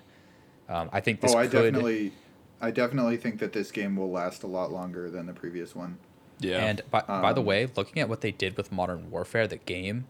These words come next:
Speaker 1: oh, uh, so, so I've owned it not as long as Gabe, but he, he got me in pretty early.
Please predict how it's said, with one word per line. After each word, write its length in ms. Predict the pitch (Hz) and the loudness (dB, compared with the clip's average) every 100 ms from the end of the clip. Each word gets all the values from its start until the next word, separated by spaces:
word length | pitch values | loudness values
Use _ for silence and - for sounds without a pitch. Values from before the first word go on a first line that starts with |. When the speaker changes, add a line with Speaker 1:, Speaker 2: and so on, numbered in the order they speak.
| - | -6
Speaker 1:
oh, 160 | 107 104 - 95 101 | -6 -6 -8 -10 -6
uh, 100 | 101 | -6
so, 280 | - 104 104 | -6 -6 -2
so 140 | - | 0
I've 100 | 110 98 | 0 0
owned 220 | 101 98 | -2 0
it 160 | 92 - - - - - - - - | -2 -4 -20 -20 -20 -20 -20 -20 -12
not 100 | 127 | -8
as 120 | 139 92 | -4 -2
long 180 | 92 | -2
as 80 | 87 | -4
Gabe, 340 | - 92 85 85 | -4 -2 -2 -4
but 140 | 87 - | -8 -8
he, 200 | 110 101 | -8 -4
he 120 | 107 | -4
got 220 | 107 101 | -2 -2
me 100 | 98 | -2
in 120 | 87 90 | -6 -6
pretty 260 | 90 85 | -6 -4
early. 400 | 82 85 85 78 | -4 -4 -4 -6